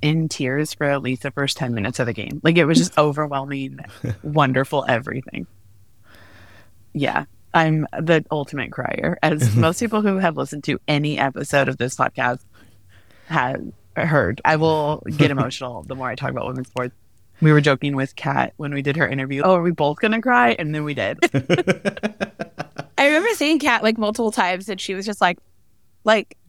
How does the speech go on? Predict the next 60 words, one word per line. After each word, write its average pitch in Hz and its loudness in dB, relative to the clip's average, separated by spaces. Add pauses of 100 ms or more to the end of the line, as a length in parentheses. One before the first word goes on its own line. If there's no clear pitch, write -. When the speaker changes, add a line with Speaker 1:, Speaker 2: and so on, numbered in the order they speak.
(400)
Speaker 3:
that 226 2
day. 156 4
Speaker 1:
Yeah. - -4
Speaker 3:
And 233 -2
even 320 2
now, 190 0
like, 185 -2
just 214 -4
seeing 196 -4
everything 185 -4
come 185 0
together. 165 0 (400)
And, 247 4
like, 269 4
that 285 6
first 320 4
Challenge 262 -2
Cup 226 4
game 214 0
in 220 0
Fullerton, 220 2
like, 185 -4 (180)
obviously, 220 2
Speaker 1:
Mm-hmm. 185 -20 (100)
Speaker 3:
we're 214 4
like, 233 4
"Why 202 4
are 233 8
we 294 6
playing 311 4
in 302 4
Fullerton? 202 0
Why 175 4
are 202 0
we 269 -2
playing 285 2
in 254 6
our 226 2
stadium?" 180 2
But - 2
it's 254 4
honestly 427 6
a 311 4
good 277 4
play. 190 2
It 220 0
was 233 4
a 240 6
fun, 226 4
like, 214 2
warm-up. 196 2 (180)
And, 190 -4
like, 175 -6
for, 202 -8 (260)
as 220 2
the 226 -6
supporters, 269 4
it 226 4
was 202 0
like, 190 4